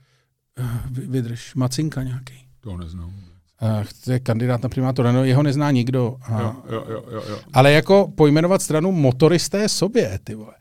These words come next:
Speaker 1: To je takový to, jak tě to dostává do toho. Jestli je někdo motorista v téhletý místnosti a v tomhletom baráku možná,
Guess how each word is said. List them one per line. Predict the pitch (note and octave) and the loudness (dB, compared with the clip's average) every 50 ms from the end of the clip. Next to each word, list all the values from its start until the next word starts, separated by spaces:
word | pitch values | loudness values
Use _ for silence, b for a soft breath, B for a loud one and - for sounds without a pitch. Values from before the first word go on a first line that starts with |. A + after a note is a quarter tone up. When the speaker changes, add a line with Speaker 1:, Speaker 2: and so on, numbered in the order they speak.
| B B B B B B | B B B B B B
Speaker 1:
To | - D3 | 4 4
je | E3 | 4
takový | D#3+ E3 - - F3 F3 F3+ - | 4 2 0 0 -2 -2 0 -2
to, | F#3+ | -2
jak | F#3 D#3 - | -4 -4 -4
tě | F#3+ F#3 | -6 -4
to | - G3+ | -4 -2
dostává | F#3+ - - - F#3+ F#3+ G3 G3 | -4 -4 -4 -4 -2 -2 -2 -2
do | F#3 E3 | -4 -4
toho. | - G3 E3 A#2+ | -2 -2 0 0
Jestli | C3 C#3+ - - A3+ B3+ | 0 0 0 2 2 2
je | A#3+ | 2
někdo | A#3+ A#3+ A#3+ A3 | 2 2 2 2
motorista | F3 D#3+ D3+ F3+ G#3 A3 - - - C3 A#2+ | 0 0 0 0 0 0 0 -2 -4 -6 -6
v | - | -6
téhletý | D#3 D3 F3 F#3 F3+ F3 | -4 -2 -2 -2 0 0
místnosti | C#3+ C3 - - C3 B2 - - - B2+ B2 B2+ | -2 -2 -2 -2 -4 -4 -4 -4 -4 -4 -4 -4
a | - - | -4 -8
v | - | -4
tomhletom | C#3 C#3+ F3 F3 F#3 C3 | -2 -2 0 0 0 0
baráku | B2 B2+ C3+ C#3 F3+ B2+ - C3 | 2 2 4 4 2 2 0 -4
možná, | A#2 A2+ G2+ G2+ F#2+ F#2 F#2 F#2+ | -4 -4 -6 -8 -8 -10 -10 -12